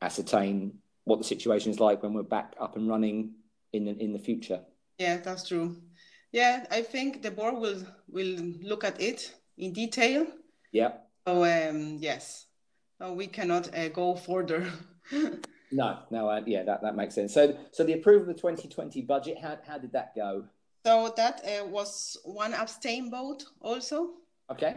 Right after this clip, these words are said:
Speaker 2: And the rest was a yes vote.
Speaker 1: Excellent. Good.
Speaker 2: Mm-hmm.
Speaker 1: Brilliant. That's very good. It's looking, it's looking very well, isn't it? <laughs>
Speaker 2: Yes, that's very good. Yes.
Speaker 1: It, it's going very smoothly, which I have to say, um, of all the A G Ms I've been to physically, um,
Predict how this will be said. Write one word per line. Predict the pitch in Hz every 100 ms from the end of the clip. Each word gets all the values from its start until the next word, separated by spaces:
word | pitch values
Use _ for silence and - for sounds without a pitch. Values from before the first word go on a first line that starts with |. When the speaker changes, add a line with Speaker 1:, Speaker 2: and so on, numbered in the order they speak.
| - _ _ _ _
Speaker 2:
And | 165 175
the | 175
rest | 165 190 233 165
was | 170 175
a | 147 151 156
yes | 190 220
vote. | 208 208 233 - - _ _ _ _ _ _ -
Speaker 1:
Excellent. | - - - 80 - -
Good. | 175 277
Speaker 2:
Mm-hmm. | -
Speaker 1:
Brilliant. | 339 - 349 -
That's | - -
very | 123 123
good. | - 165 -
It's | -
looking, | 113 -
it's | 110 120
looking | 113 113
very | 113 120 127
well, | 190 214
isn't | 240 277
it? | - -
<laughs> | 208
Speaker 2:
Yes, | 208 - 370 -
that's | 294 294
very | 269 302
good. | 277 294
Yes. | 277 233 294 - - _
Speaker 1:
It, | 139 -
it's | 147 -
going | 151 143
very | 135 135 135
smoothly, | 151 175 220 117
which | 110 196
I | 233
have | 254
to | 214
say, | - 196 165 -
um, | 143 131 127 127 - - - - 123
of | -
all | 160
the | 127
A | 123
G | 113
Ms | 117 - 113
I've | 110
been | 117 110
to | - 104
physically, | 101 117 - - 87 95 _ _ _ -
um, | 110 110 110 110